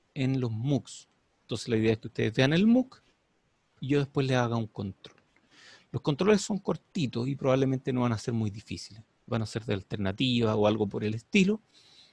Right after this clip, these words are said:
Se van a realizar en, en clases usando Canvas.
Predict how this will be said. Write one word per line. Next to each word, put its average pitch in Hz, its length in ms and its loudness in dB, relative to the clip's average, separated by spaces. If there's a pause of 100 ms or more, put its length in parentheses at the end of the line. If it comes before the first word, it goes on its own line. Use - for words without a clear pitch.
(180)
Se - 120 0
van 120 100 4
a 120 60 2
realizar 107 400 0
en, 107 260 0
en 104 300 -4 (360)
clases - 680 0 (320)
usando 117 320 -2
Canvas. 131 500 2